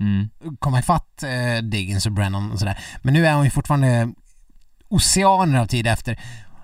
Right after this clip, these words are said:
Speaker 2: Och jag, jag vet inte, det ska väl till att det är k-, knappt en minut.
Speaker 1: Mm.
Speaker 2: Då kanske man kan tro att det finns en rimlig chans.
Speaker 1: Ja, och det är ju så här.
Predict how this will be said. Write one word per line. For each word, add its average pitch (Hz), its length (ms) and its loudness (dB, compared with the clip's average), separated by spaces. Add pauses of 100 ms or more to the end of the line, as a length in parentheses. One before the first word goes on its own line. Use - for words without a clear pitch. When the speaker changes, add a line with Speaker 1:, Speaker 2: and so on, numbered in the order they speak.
(140)
Speaker 2:
Och 147 140 0
jag, 135 180 0 (220)
jag 160 140 -2
vet 151 200 0
inte, 120 200 -4
det 117 120 0
ska - 160 0
väl 147 100 2
till 143 280 2
att 127 100 2
det 156 80 2
är 135 180 4
k-, - 1200 -12
knappt - 420 2
en 151 120 4
minut. 165 680 0 (380)
Speaker 1:
Mm. 101 360 0
Speaker 2:
Då 156 100 -4
kanske 143 220 0
man 151 120 2
kan 143 120 4
tro 131 220 2
att 110 80 2
det 107 80 -2
finns 107 160 4
en 110 80 4
rimlig 101 340 0
chans. - 420 -8 (140)
Speaker 1:
Ja, 120 500 0
och - 280 -2 (240)
det 120 120 -2
är 120 100 2
ju 120 120 2
så 110 80 -2
här. 98 160 -2